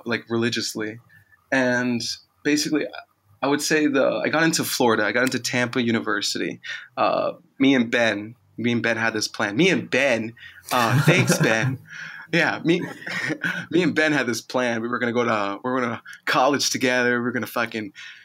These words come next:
Speaker 1: just cause chaos and just, just rock. And, uh, turns out Ben couldn't come. Um, and actually, dude, it was, like, the only school I got accepted to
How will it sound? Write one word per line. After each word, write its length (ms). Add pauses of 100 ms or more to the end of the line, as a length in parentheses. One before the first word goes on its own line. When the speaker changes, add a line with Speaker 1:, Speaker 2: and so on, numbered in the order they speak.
(140)
Speaker 1:
just 300
cause 320
chaos 840
and 100
just, 220 (180)
just 240
rock. 360 (420)
And, 300
uh, 440
turns 240
out 160
Ben 200
couldn't 240
come. 340 (380)
Um, 500
and 180
actually, 360
dude, 160
it 20
was, 140
like, 160
the 160
only 320
school 360
I 60
got 160
accepted 520
to 300